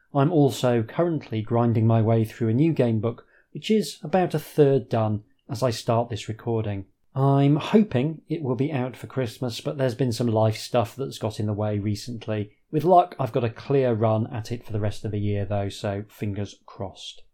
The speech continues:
The book that Valley of Bones feels closest to on a cursory inspection is Legion of Shadow, the Destiny Quest book we covered a while back.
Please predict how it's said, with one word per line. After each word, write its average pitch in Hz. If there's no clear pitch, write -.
The 151
book 233
that 165
Valley 147
of 117
Bones 143
feels 120
closest -
to 147
on 117
a 107
cursory 120
inspection 147
is 131
Legion 139
of 113
Shadow, 117
the 113
Destiny 113
Quest -
book 127
we 113
covered 113
a 127
while 123
back. 107